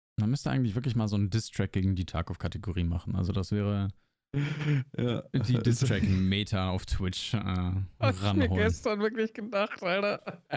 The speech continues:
Speaker 1: Oh Mann.
Speaker 2: Ich bin durch meine Wohnung gelaufen und dachte mir so, Ey, soll ich einfach nur zum Sp-, Spaß, äh, 'n Distrack gegen alle die aufnehmen, mit denen ich sonst immer Duo spiel.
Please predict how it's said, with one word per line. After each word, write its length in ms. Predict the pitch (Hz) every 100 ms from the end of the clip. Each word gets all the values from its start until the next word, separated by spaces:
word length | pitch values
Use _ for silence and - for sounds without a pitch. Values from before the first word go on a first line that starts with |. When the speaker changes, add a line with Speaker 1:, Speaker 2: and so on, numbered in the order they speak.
| - _ 120
Speaker 1:
Oh 180 | 113 104
Mann. 500 | 92 95 104 104 101 - _ _ _ - 175 -
Speaker 2:
Ich 800 | 220 330 294 262 240 226 262 220
bin 120 | 185 180
durch 100 | 143
meine 240 | 120 110
Wohnung 200 | 113 123
gelaufen 320 | 110 110 104
und 60 | 104
dachte 200 | 101 101
mir 60 | 95
so, 220 | 95 90
Ey, 340 | - 87 98 101 _ - 123 123 120 113 104
soll 220 | 113 107 113
ich 100 | 104
einfach 180 | 104
nur 140 | 110 104
zum 160 | 107 101
Sp-, 240 | - - _ -
Spaß, 460 | 101 95 117 - -
äh, 680 | 110 113 113 113 110 110 - - _ _ -
'n 120 | 101
Distrack 420 | 104 - - 107
gegen 240 | 107 104 -
alle 240 | 98 98
die 320 | 98 101 101 -
aufnehmen, 420 | 101 110 113 110
mit 120 | 104
denen 100 | 104
ich 80 | 98
sonst 260 | 98 98
immer 180 | 95 98
Duo 320 | 101 107 110
spiel. 460 | 120 - 117 120